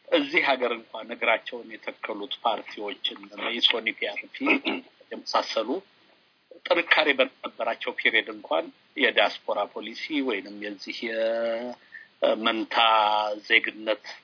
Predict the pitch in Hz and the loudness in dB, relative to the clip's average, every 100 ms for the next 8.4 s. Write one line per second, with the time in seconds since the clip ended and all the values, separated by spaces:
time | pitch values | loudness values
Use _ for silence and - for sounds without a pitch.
0 | - 135 107 127 143 143 107 110 104 104 | -8 -8 2 4 6 4 -2 -4 -6 -6
1 | - - 104 - - - 113 117 - 147 | -12 -14 -4 -4 -4 -6 -2 -2 0 0
2 | 202 - - - 127 131 - 143 - 135 | -2 -10 -14 0 4 4 4 2 4 4
3 | 104 113 - 180 277 - - _ _ - | 6 4 0 -6 -8 -8 -18 _ _ -20
4 | _ 113 107 104 123 120 117 117 120 123 | _ -4 0 4 8 8 6 6 6 6
5 | - 135 131 131 127 123 113 - 110 104 | 0 -2 -2 -2 -4 0 0 2 2 4
6 | - 123 120 131 131 - 113 110 110 123 | 0 -2 -4 -8 -4 2 4 6 4 2
7 | 131 135 - - - - 131 117 113 117 | -4 -8 -14 -20 -12 0 6 6 6 0
8 | 113 113 113 _ | -2 -2 -2 _